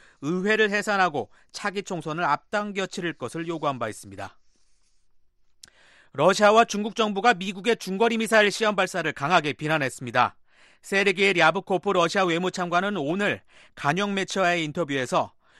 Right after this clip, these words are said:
미국이 군사적 긴장을 고조하는 쪽으로 분명하게 방향을 잡았다고 밝히고 우리는 미국의 도발에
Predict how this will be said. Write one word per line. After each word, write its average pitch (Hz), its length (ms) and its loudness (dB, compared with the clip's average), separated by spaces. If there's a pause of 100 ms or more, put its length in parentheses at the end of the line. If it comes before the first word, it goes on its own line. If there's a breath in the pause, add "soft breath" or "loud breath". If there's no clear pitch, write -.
(160 soft breath)
미국이 175 520 -6
군사적 202 640 -2
긴장을 196 460 -2
고조하는 185 600 -2
쪽으로 175 340 -4
분명하게 170 800 -4 (220 soft breath)
방향을 175 400 -2
잡았다고 156 420 0
밝히고 135 480 -6 (300 soft breath)
우리는 156 400 -4
미국의 185 340 -2
도발에 170 440 2